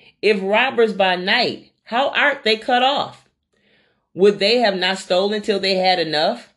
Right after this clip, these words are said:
If the grape gatherers came to thee, would they leave not some grapes?" Won't even leave nothing. You that much of a thief? By the way, the book of Obadiah is about judgment coming to a particular group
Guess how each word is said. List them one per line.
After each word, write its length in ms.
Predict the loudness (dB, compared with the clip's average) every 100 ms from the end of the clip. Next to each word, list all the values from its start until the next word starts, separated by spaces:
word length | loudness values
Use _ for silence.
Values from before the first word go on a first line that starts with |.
| _ _ _ -2
If 180 | -2
the 80 | 0
grape 420 | -2 0 0 0
gatherers 480 | 2 2 2 0 -2
came 320 | -4 -4 -2
to 100 | -4
thee, 380 | -4 -4 -6 -10 -10
would 200 | 0 2
they 200 | 2 0
leave 400 | 0 -2 -2 -2
not 360 | -4 -2 -2 -4
some 240 | -8 -8
grapes?" 560 | -2 2 2 -2 -10 -20 _ _ _ _ -8
Won't 260 | -4 0
even 220 | 0 0 0
leave 240 | 2 2
nothing. 500 | 0 0 0 -2 -2
You 220 | 0 0
that 280 | 2 0 0
much 260 | -2 -2 -2
of 120 | -2
a 80 | -4
thief? 540 | 0 2 2 0 -8 _ _ _ _ _ _ _ _
By 260 | 0 2 4
the 120 | 2
way, 480 | 2 2 2 -2 -10 -14
the 180 | -6 -2
book 220 | 0 -2
of 100 | -2
Obadiah 520 | -2 -2 0 0 0
is 240 | 2 2
about 340 | 2 0 -2 -2
judgment 520 | -2 -2 -2 -6 -8
coming 300 | -8 -6 -6
to 180 | -6 -6
a 160 | -4 -4
particular 720 | -6 -6 -4 -2 -2 -2 -4
group 460 | -4 -2 -2 -2